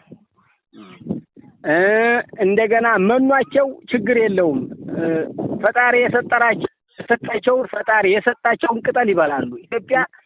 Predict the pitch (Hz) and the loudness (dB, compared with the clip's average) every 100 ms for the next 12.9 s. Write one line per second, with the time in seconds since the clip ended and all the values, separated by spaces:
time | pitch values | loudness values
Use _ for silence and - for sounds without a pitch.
0 | _ _ - - - - 117 - 156 123 | _ _ -20 -18 0 2 2 2 2 0
1 | - _ - 196 220 208 202 190 170 120 | -4 _ -4 0 2 2 2 0 2 -2
2 | - - _ _ - - _ - _ _ | -6 -16 _ _ -18 -18 _ -20 _ _
3 | 175 226 269 285 269 262 247 233 247 226 | -2 0 2 2 0 -2 -2 0 0 2
4 | 214 254 277 262 _ - - _ _ 143 | 4 4 2 -2 _ -20 -20 _ _ 0
5 | 208 - 262 269 302 330 - _ _ _ | 2 2 0 2 0 -2 -10 _ _ _
6 | _ - 240 302 294 262 254 247 254 262 | _ -4 0 4 4 2 2 2 2 0
7 | 214 - 208 214 208 208 220 240 247 233 | -6 0 2 2 2 2 0 0 0 2
8 | 226 226 202 180 185 185 180 180 170 165 | 2 2 2 2 2 4 2 0 -2 0
9 | 147 147 185 240 285 - - - - - | 0 2 2 2 0 -2 -16 -16 -12 -8
10 | - - - 175 180 190 240 262 277 240 | -6 -8 -4 0 4 4 4 2 4 4
11 | 196 180 202 226 208 202 226 233 - 254 | 2 0 0 2 2 4 2 2 0 -2
12 | 247 247 240 262 226 208 - 156 117 | 0 0 0 0 2 0 0 0 -2